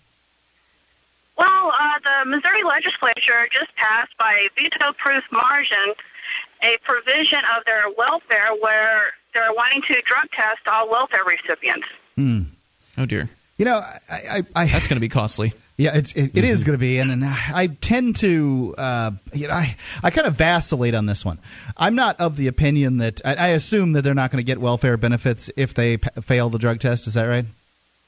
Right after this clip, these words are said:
Speaker 1: They get one fail where they have the option to go into rehab, and then after the second fail, they will be barred from the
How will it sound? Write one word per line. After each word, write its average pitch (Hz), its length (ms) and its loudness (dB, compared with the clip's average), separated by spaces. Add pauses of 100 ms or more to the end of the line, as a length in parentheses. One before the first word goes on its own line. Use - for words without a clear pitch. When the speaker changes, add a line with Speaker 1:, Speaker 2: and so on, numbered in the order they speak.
(840)
Speaker 1:
They 311 160 4
get 349 140 0 (440)
one 311 440 0 (140)
fail 277 360 2
where 233 480 2
they 233 140 0
have 233 220 -2
the 233 120 -2
option 220 360 0 (140)
to 226 80 -2
go 214 200 0
into 208 380 -2
rehab, 180 640 0 (160)
and 190 260 0
then 196 300 0 (460)
after 220 340 0
the 208 120 0 (240)
second 226 300 -2 (140)
fail, 185 360 0 (520)
they 202 140 4
will 202 360 2
be 196 440 0
barred 202 320 0
from 185 540 2 (960)
the 180 280 0